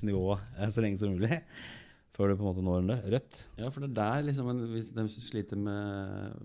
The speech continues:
Speaker 2: med, jeg er på, jeg er på engelsk, jeg, eh, premature ejaculation,
Speaker 1: Ja,
Speaker 2: eller
Speaker 1: tidlig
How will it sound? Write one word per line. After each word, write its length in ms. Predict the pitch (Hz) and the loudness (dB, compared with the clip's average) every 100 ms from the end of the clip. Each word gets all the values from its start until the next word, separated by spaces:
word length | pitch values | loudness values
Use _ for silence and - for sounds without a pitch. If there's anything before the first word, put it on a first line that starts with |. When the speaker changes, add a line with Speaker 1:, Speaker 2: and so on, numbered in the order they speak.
| 110 | -8
Speaker 2:
med, 800 | 107 98 95 95 95 92 92 90 - _ - - - | -6 -6 -6 -6 -6 -8 -10 -12 -18 _ -16 -16 -20
jeg 160 | - 104 | -14 -12
er 60 | 90 | -10
på, 140 | 98 | -8
jeg 220 | 95 - | -8 -10
er 100 | 98 | -10
på 100 | 113 | -6
engelsk, 360 | 92 107 117 117 | -4 -2 -4 -6
jeg, 180 | 117 107 | -8 -8
eh, 100 | 98 | -8
premature 640 | - 101 101 - 104 101 | -4 -2 -2 -4 -4 -4
ejaculation, 500 | 98 98 110 139 123 | -4 -2 0 0 0
Speaker 1:
Ja, 60 | |
Speaker 2:
eller 80 | 107 | 4
Speaker 1:
tidlig 320 | 123 104 101 | 6 8 8